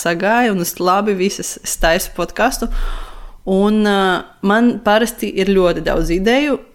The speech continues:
katru dienu kaut kādas idejas, bet, ā, protams, ir grūti to visu realizēt. Un parasti es vi-, tā kā atmetu. Es, es padomāju dažas dienas, "O, jā, forši, forši, forši," bet tad es neko nedaru un, ā, pārdomāju jau.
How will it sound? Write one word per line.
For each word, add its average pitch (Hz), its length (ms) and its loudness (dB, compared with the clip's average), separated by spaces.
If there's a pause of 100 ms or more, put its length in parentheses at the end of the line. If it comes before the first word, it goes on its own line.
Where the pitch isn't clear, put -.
(380)
katru 196 380 2
dienu 180 320 2
kaut 165 140 -6
kādas 160 260 -4
idejas, 226 480 0
bet, 175 400 -2
ā, 151 120 -2
protams, 202 420 -2 (100)
ir 175 120 -4
grūti 185 340 2
to 165 100 2
visu 165 240 -2
realizēt. 233 540 2 (260)
Un 190 80 0
parasti 233 320 2
es - 140 -4
vi-, 202 140 2 (160)
tā 202 100 -4
kā 170 100 2
atmetu. 151 400 -4 (720)
Es, - 100 -16 (160)
es - 160 -8
padomāju 254 640 4
dažas 220 240 2
dienas, 196 320 0
"O, 208 160 2
jā, 196 240 2
forši, - 320 0
forši, 156 200 -6
forši," 269 420 2
bet 214 100 -2
tad 202 80 0
es - 160 -4
neko 185 240 0
nedaru 277 440 2 (100)
un, 202 140 2
ā, 185 140 0 (460)
pārdomāju 160 640 -4
jau. - 80 -10